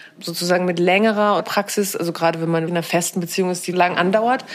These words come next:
dann muss man quasi gegen den Langeweile-Faktor ankämpfen, aber hat dafür einen großen Fundus. Und umgekehrt ist man halt als Anfänger von allem geflasht, aber ist auch gleichzeitig völlig unfähig, so ein bisschen.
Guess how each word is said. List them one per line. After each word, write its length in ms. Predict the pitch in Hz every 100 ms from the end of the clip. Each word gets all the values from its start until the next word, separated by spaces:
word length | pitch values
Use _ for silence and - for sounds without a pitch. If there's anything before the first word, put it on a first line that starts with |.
| - - - -
dann 320 | 190 202 202
muss 240 | 208 196
man 160 | 214 202
quasi 260 | 202 190 196
gegen 160 | 190
den 140 | 185 180
Langeweile-Faktor 1000 | 208 226 208 208 214 - 233 - 226
ankämpfen, 640 | 214 226 220 240 240 233 240
aber 240 | - 190 180
hat 180 | 196
dafür 560 | 180 180 - 185 185 185 -
einen 100 | 185
großen 340 | - 190 196
Fundus. 600 | 175 185 190 220 262 - - - - -
Und 240 | 180 190 190
umgekehrt 500 | 185 190 190 196 190
ist 140 | 185
man 140 | 185
halt 260 | 185 185 185 -
als 260 | 175 -
Anfänger 600 | - 175 170 196 190 185
von 180 | 185 185
allem 580 | 170 180 180 185 175 -
geflasht, 560 | 180 - 170 202 - -
aber 240 | 175 175
ist 80 | 170
auch 160 | 170
gleichzeitig 460 | 175 175 170 175 175
völlig 260 | 180 165 -
unfähig, 560 | 185 - 165 151 160
so 80 | -
ein 80 | 151
bisschen. 400 | 143 - 190